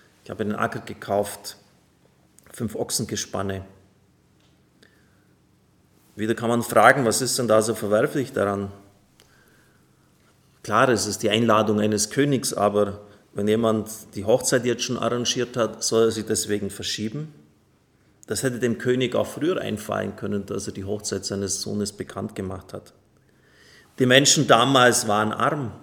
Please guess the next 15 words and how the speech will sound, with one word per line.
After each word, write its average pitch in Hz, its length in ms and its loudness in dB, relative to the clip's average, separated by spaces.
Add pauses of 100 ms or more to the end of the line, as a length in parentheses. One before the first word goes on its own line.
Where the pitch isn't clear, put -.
(920)
und 113 180 0
der 110 80 6
Kauf 110 340 2
eines 110 220 0
Ackers - 640 -4 (160)
oder 117 200 0
von 113 160 -4
fünf 113 240 -4
Ochsengespannen 120 800 -2
war 107 140 4
vielleicht 107 360 -2
die 117 80 -6
Investition 110 640 -2
ihres 104 300 -4
Lebens. 120 580 -6